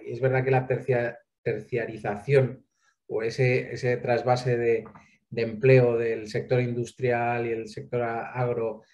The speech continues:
a, a servicios ha sido, si cabe, más intenso en,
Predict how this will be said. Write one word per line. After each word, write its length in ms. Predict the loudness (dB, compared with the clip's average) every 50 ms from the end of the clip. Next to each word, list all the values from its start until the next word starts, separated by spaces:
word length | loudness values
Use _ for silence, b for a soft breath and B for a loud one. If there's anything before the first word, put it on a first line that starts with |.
| B B B B
a, 360 | _ -8 -6 -6 -6 -6 -8 -8
a 60 | -6
servicios 680 | -4 -2 0 2 2 2 2 2 2 2 2 0 -2 -6 -14 _ _ _ _ _ _ -10
ha 100 | -4 0
sido, 160 | 2 4 4
si 120 | 4 4
cabe, 200 | 4 6 6 6
más 200 | 6 6 4 4
intenso 560 | 4 2 2 4 4 4 4 4 2 0 0 -2
en, 200 | -2 -2 -6